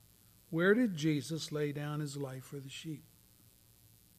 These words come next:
Well, it was at the cross. And there, as we noted last week, he did battle with the thieves and the robbers and the wolves, the enemies of our soul.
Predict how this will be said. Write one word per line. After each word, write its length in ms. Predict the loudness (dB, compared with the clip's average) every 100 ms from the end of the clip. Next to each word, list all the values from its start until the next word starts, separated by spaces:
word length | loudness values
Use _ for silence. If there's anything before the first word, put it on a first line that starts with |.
| _ -20 -20 _ -20 -20 _ -20 -20 -20 -20 _ -20 -20 -20 _ _
Well, 120 | -10
it 80 | -6
was 140 | -4 -4
at 200 | -6 -8
the 80 |
cross. 640 | -8 -6 -6 -10 -16 -18 -18 _ _ _ _ -20 _ _ -20 -20 -20 -20 -20 -20 -20 -10
And 160 | -6
there, 220 | -2 -2 -2
as 140 | -4
we 80 | -4
noted 300 | -2 -4 -4
last 300 | -6 -6 -4
week, 300 | -4 -4 -12 -20 -20 _ -20 -20 -20 -12 -10
he 40 |
did 280 | -6 -6 -4
battle 340 | -4 -2 -2
with 220 | -4 -6 -12
the 60 |
thieves 480 | -6 0 0 0 -4
and 160 | -10 -10
the 80 |
robbers 560 | -12 -8 -4 -2 -2 -4
and 160 | -10 -12
the 40 |
wolves, 680 | -6 0 2 0 -4 -10 -12 -20 -20 -20 -20 -20 -20 -20 -20 -20 -20 -20 -20 -20 -12
the 120 | -6
enemies 380 | -2 -2 -2 -4
of 140 | -8 -8
our 120 | -10
soul. 420 | -10 -10 -14